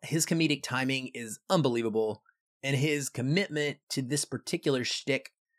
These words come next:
makes me think that no one else could have come close to achieving what he does with the character. He has a fun rivalry throughout with Simu Liu's version of Ken, and a very, frankly relatable to me,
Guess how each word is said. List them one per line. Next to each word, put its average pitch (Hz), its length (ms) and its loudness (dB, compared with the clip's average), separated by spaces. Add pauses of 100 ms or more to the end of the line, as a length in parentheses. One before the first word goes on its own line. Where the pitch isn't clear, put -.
(180)
makes 143 160 0
me 151 100 2
think 143 260 2
that 131 140 -2
no 131 200 2
one 151 140 4
else 131 240 2
could 127 160 2
have 107 80 -4
come 107 240 -4
close 190 500 2
to 117 140 -2
achieving 110 440 -2
what 98 120 -8
he 113 120 -6
does 104 400 -4
with 98 140 -8
the 98 80 -10
character. 95 640 -8 (520)
He 165 120 4
has 160 100 8
a 147 80 4
fun 160 380 6
rivalry 135 560 4
throughout 117 480 2
with 113 140 -4
Simu 131 460 0
Liu's 123 320 2
version 117 380 0
of 98 140 -6
Ken, 104 420 0 (380)
and 139 100 2
a 131 60 4
very, 143 520 8 (200)
frankly 226 320 6
relatable 160 560 6
to 151 80 2
me, 131 380 2